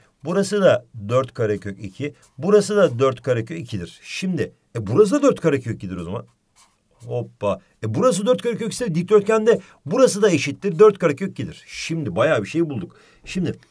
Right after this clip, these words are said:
tüm şeklin çevresi karekök bin sekiz yüzmüş. Karekök bin sekiz yüz nedir ki ya Allah aşkına? Hemen bakalım. Bin sekiz yüzü ben şöyle düşünüyorum. Diyorum ki ya aslında, e, on sekiz çarpı yüzdür bu.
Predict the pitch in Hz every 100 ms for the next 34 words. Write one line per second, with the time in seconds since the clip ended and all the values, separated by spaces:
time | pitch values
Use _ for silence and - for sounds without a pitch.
0 | - - _ _ - - 247 196 202 196
1 | 202 208 190 185 196 202 196 208 196 196
2 | 190 208 156 180 165 170 160 110 - 254
3 | 277 185 143 196 196 180 180 120 202 226
4 | - 135 120 117 117 113 107 151 196 185
5 | 180 135 147 _ _ _ 92 131 175 170
6 | 180 - 202 175 156 165 180 - 175 143
7 | 101 98 92 92 123 - _ _ - 202
8 | 196 - 101 - _ _ 131 185 143 127
9 | 160 - 202 165 104 117 117 _ _ -
10 | 117 117 117 - - 160 196 185 - 170
11 | 170 165 160 139 123 117 _ - - 147
12 | 147 123 156 143 123 160 160 110 104 92
13 | 80 87 90 95 110 127 151 170